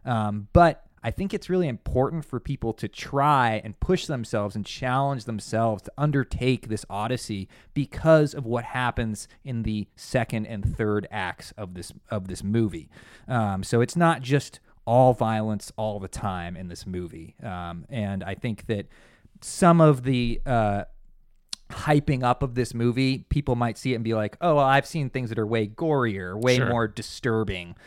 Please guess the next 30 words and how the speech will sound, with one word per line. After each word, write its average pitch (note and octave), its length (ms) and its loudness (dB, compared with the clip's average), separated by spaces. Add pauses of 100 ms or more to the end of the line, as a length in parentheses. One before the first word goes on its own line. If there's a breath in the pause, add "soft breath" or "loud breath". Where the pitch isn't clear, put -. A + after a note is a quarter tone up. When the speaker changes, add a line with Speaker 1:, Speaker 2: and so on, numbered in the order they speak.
(140 loud breath)
Speaker 1:
on A2+ 140 -6
certain G#2 400 -2
levels." F#2 520 -6
But C#3 400 4
there C3 160 2
really D3+ 380 4
is D#3 180 4
things A2+ 360 -2
that G#2+ 160 -4
are A2 280 4
unsettling, G2 800 -4
and F#2+ 160 -8
the F#2+ 80 -4
way A2 200 2
that B2 120 0
they're G2 120 -8
framed, C#3+ 360 -2
like G2+ 160 -6
you G#2 60 -10
said, A#2 240 0
with A2+ 160 -4
the G#2+ 80 -2
whimsy, G#2 640 -4 (260 loud breath)
it's, - 200 -6
it's C#3 220 -6
unnerving. A#2 600 0
It, A2+ 180 -2
it A#2+ 340 -4
is G#2 160 0
disturbing. - 460 -12